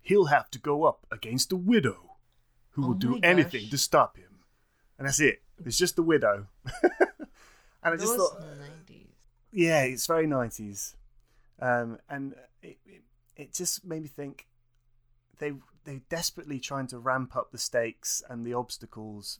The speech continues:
Speaker 1: for the, um, for the trailer, but they, even then, they couldn't do it without sort of making it sound really underwhelming. So, it,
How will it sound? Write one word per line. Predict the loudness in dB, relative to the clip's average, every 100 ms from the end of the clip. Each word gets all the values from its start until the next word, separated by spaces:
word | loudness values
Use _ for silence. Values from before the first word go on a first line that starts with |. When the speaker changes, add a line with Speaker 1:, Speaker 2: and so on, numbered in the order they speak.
| _
Speaker 1:
for | -12
the, | -10 -10 -12 _ _ _ _ _ _
um, | -16 -14 -12 -14 -16 -20 -20 _ -20 _
for | -18
the | -16 -8
trailer, | -4 -2 -2 -6 -14 -20 _
but | -16
they, | -16 -18 _ _ _ _ _
even | -10 -8 -4
then, | -2 0
they | -2
couldn't | -6 -12 -12 -4
do | -6
it | -6
without | -10 -10 -12 _ _ _ _ _ _ _ _ _
sort | -20 -20 -20
of | -20 -18
making | -16 -16 -14
it | -12 -10
sound | -8 -10 -10
really | -10 -10
underwhelming. | -8 -8 -10 -12 -14 -14 -20 _ _ _
So, | -10
it, | -8